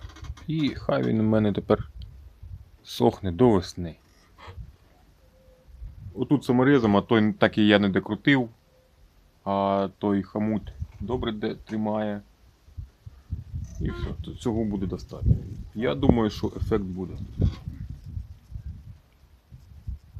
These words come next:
Щось трошки зазор є, ну буде видно, коротше.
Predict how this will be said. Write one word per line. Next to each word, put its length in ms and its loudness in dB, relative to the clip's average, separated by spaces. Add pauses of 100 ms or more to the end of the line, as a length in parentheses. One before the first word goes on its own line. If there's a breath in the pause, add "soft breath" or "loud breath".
(200)
Щось 140 -8
трошки 360 -10
зазор 360 -4
є, 180 -2
ну 80 0
буде 220 -2
видно, 300 -8
коротше. 340 -16